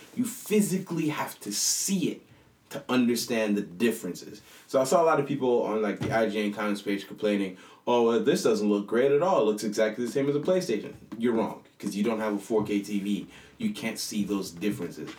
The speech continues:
Does it look much better? It looks a little bit better. But you have to, A, have a trained eye, and two, have a screen that can even display the things. In, because if it doesn't, all it does is up-res it at ten eighty P at a higher, cleaner frame rate.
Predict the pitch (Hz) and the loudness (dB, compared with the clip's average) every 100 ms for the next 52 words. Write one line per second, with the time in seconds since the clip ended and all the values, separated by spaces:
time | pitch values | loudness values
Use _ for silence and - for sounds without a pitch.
0 | - - 110 104 101 101 95 82 87 92 | -18 -2 0 2 2 0 -2 -6 -2 0
1 | 113 147 196 226 233 233 - - 220 247 | -2 0 0 2 2 -2 -6 0 2 4
2 | 220 196 170 165 123 95 - 90 85 - | 2 4 2 4 4 0 -6 -6 -8 -10
3 | - - - - - 98 135 151 160 165 | -16 -20 -20 -20 -6 0 2 4 2 2
4 | 135 131 151 170 151 135 113 - 120 104 | -2 -2 2 4 4 2 0 -2 -2 0
5 | 95 101 95 87 - - 107 104 156 139 | 0 -2 -2 -6 -12 -10 -8 -4 2 2
6 | 117 104 - - 113 104 - 107 139 131 | 2 -2 -8 -4 -2 0 -2 0 2 2
7 | 113 104 101 - 104 101 98 90 101 - | 2 0 -2 -2 0 0 0 -2 -6 -2
8 | 120 117 104 - 98 87 90 85 - - | 0 2 0 -2 -2 -2 -4 -6 -12 -20
9 | - - 98 101 113 107 104 110 110 90 | -20 -14 -6 0 2 2 0 -2 -2 0
10 | 131 131 101 90 113 120 101 110 101 95 | 4 4 2 -2 0 0 2 0 0 -4
11 | - 110 110 107 98 95 87 - 104 98 | -6 -6 -2 -2 -2 -4 -8 -6 -4 -4
12 | 87 - 98 85 - - - 92 85 139 | -4 -6 -6 -6 -12 -16 -8 -4 -4 -2
13 | 113 95 90 87 98 82 78 87 80 69 | -2 -2 -6 -6 -8 -8 -8 -10 -10 -12